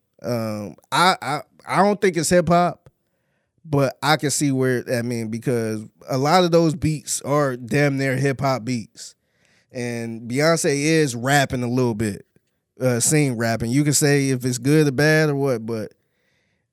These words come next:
it's, it's a little sing rappy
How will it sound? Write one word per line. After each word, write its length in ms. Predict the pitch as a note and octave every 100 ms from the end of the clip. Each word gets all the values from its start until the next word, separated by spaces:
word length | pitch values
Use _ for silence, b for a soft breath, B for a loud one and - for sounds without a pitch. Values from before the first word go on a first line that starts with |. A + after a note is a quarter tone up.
| _ _ _ -
it's, 280 | D#3 D3 -
it's 300 | D3+ C#3+ - F#2 _ -
a 100 | D3
little 280 | D#3 F3+ D#3+
sing 360 | - F3+ F3 C3+
rappy 500 | B2 A2+ - D#2+